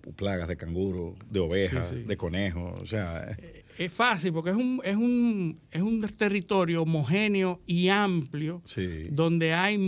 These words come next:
Speaker 2: mucha
Speaker 1: especies
Speaker 2: población,
Speaker 1: prosperan.
Speaker 2: mucha población. Entonces, eh, en Australia, que ha manejado excelentemente el tema del covid, entonces ahora tiene un problema de plaga
Speaker 1: Pero,
Speaker 2: de ratones.
Speaker 1: pero en el, en el, lo, con lo del covid, en el plano local, hay,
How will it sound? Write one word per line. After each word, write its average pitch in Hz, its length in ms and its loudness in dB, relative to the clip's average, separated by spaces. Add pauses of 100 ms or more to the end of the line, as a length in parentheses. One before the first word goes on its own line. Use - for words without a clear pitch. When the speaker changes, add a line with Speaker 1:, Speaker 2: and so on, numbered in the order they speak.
(100)
Speaker 2:
mucha 214 200 -2
Speaker 1:
especies 196 120 0
Speaker 2:
población, 170 340 2
Speaker 1:
prosperan. 101 400 -4 (200)
Speaker 2:
mucha 175 400 -2
población. 151 580 0
Entonces, 151 460 0 (580)
eh, 147 540 2 (320)
en 196 160 2
Australia, 180 580 2 (460)
que 135 140 -4
ha 151 100 0
manejado 180 640 4 (280)
excelentemente 190 960 0
el 151 120 -2
tema 196 300 2
del 202 200 0
covid, 151 400 -2 (640)
entonces 170 280 2
ahora 160 220 2
tiene 170 280 0
un 175 80 -2
problema 165 460 -2
de 151 100 -4
plaga 160 420 0
Speaker 1:
Pero, 190 200 4
Speaker 2:
de - 60 4
ratones. 127 720 -4
Speaker 1:
pero 95 300 2
en 95 80 0
el, 95 240 -2
en 95 180 -2
el, 87 440 -2
lo, 92 120 -2
con 92 140 -2
lo 95 100 2
del 87 140 0
covid, 123 420 0
en 107 100 0
el 95 120 0
plano 98 260 -2
local, 85 580 -4
hay, 90 460 -2